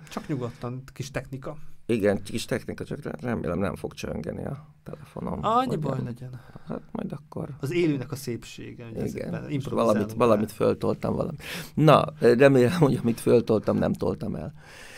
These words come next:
Speaker 2: Ö, tehát a, ö, kérdésed.
Speaker 1: A rendező, hogy a rend-, hogy még jobban elmélyült így a színházban, hogy nem csak színész akartál maradni,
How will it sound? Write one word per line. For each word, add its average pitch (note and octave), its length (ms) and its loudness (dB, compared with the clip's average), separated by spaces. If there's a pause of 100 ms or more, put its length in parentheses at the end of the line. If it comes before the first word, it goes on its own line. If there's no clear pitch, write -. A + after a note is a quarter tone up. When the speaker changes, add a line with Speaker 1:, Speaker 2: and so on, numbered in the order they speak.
(200)
Speaker 2:
Ö, B2 800 10 (520)
tehát B2 400 4
a, A#2+ 200 8 (280)
ö, A2+ 560 4 (380)
kérdésed. G#2+ 760 2
Speaker 1:
A - 60 -2
rendező, C3+ 460 -2
hogy C#3 160 -2
a C#3+ 40 -2
rend-, E3 200 -2
hogy D3 120 -2
még D3+ 160 0
jobban B2+ 220 -2
elmélyült A#2+ 540 -4
így A#2 140 -6
a A#2 40 -8
színházban, A2+ 880 -8
hogy A#2 120 -8
nem A#2+ 140 -4
csak - 140 -14
színész A2+ 440 -10
akartál A2+ 400 -10
maradni, D#3 560 -2